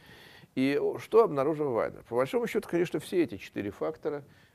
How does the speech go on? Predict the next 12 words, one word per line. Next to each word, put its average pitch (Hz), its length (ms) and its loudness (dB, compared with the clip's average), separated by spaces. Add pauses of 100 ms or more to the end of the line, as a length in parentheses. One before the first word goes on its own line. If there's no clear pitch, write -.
(160)
они 113 220 -4
влияют 113 480 -2
на 107 60 -8
результаты 87 440 -6
того, 90 200 -4
что 87 120 -10
с - 100 -18
нам, 92 200 -8
с - 200 -16
нами 87 180 -6
происходит. 92 560 -6
Объективно, 127 760 -4